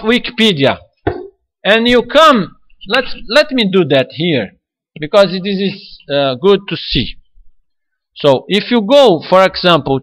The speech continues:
to France here and you link, you click on, on it, you navigate,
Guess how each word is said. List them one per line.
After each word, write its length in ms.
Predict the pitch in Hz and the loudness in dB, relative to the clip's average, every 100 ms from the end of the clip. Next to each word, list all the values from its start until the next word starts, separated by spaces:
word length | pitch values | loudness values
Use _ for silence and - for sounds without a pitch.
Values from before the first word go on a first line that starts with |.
| - | 0
to 300 | 160 131 - - | 0 0 -6 -6
France 480 | 196 185 147 - - | 0 2 0 -4 -8
here 400 | - 147 117 120 - _ _ _ _ _ _ _ _ _ _ _ _ _ _ _ _ - | -4 0 0 -2 -4 _ _ _ _ _ _ _ _ _ _ _ _ _ _ _ _ -2
and 400 | 202 208 170 - _ _ | 2 2 0 -8 _ _
you 460 | - 233 233 196 - _ - | 0 2 4 2 -4 _ -6
link, 640 | 185 208 233 320 320 - - - - _ | 0 2 2 2 -2 -6 -12 -14 -14 _
you 160 | - 202 208 | -4 -4 -2
click 280 | 285 311 226 _ - | -4 -4 -6 _ -6
on, 240 | 185 170 139 - - | -4 -4 -8 -14 -10
on 180 | 156 143 | -6 -4
it, 140 | 117 - - _ _ - - - | -6 -10 -20 _ _ -20 -14 -2
you 200 | 254 311 | 2 4
navigate, 1040 | 269 277 320 262 190 180 123 139 104 - | 4 4 4 2 2 0 0 0 -2 -8